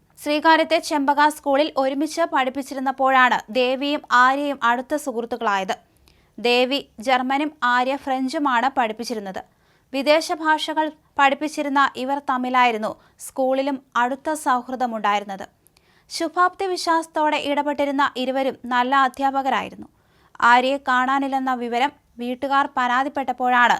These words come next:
സ്കൂൾ അധികൃതരും അറിഞ്ഞത്. ദേവി കുറച്ചു കാലം മുമ്പ് തന്നെ സ്കൂളിലെ ജോലി ഉപേക്ഷിച്ചിരുന്നു. പഠനം കഴിഞ്ഞ് സ്പെഷ്യൽ കോഴ്സ് പാസ്സായ ശേഷം രണ്ടു വർഷം മുൻപാണ് ആര്യ തിരുവനന്തപുരത്തെ സ്വകാര്യ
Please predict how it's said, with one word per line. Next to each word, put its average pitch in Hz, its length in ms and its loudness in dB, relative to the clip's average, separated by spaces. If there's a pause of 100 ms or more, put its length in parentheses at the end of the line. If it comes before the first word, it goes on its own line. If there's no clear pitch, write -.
(180)
സ്കൂൾ 254 280 -4 (120)
അധികൃതരും 240 520 -4 (120)
അറിഞ്ഞത്. 196 300 -14 (680)
ദേവി 262 320 4
കുറച്ചു 277 360 -6
കാലം 269 300 2
മുമ്പ് 262 280 -2
തന്നെ 247 240 0 (200)
സ്കൂളിലെ 277 460 -2 (120)
ജോലി 254 340 -2
ഉപേക്ഷിച്ചിരുന്നു. 226 600 -6 (680)
പഠനം 320 400 4
കഴിഞ്ഞ് 339 300 2 (200)
സ്പെഷ്യൽ 294 480 -2 (100)
കോഴ്സ് 311 380 0
പാസ്സായ 285 400 2 (160)
ശേഷം 254 300 0 (380)
രണ്ടു 269 340 2
വർഷം 311 320 -2
മുൻപാണ് 269 480 4 (240)
ആര്യ 247 200 2 (300)
തിരുവനന്തപുരത്തെ 277 800 -2 (120)
സ്വകാര്യ 277 460 0